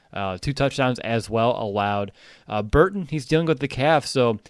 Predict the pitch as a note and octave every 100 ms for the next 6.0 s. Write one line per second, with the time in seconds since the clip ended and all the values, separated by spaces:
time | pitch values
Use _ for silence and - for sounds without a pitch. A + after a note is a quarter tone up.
0 | _ - G#2+ A#2 A#2+ C3+ B2+ A2+ A#2+ A#2+
1 | A#2 A#2 B2 - A#2 G#2+ G2+ G2+ A2 G#2
2 | G2 G2 A#2 D#3+ D3+ - A#2 G#2+ G#2 F2+
3 | G#2+ G2+ - A#2 G#2+ A#2 G#2+ A2+ G#2+ -
4 | - - - A#2 B2+ A#2+ B2 A#2+ B2+ A#2+
5 | B2+ A#2+ B2+ C3+ F3 F#3 D3 D#3+ D#3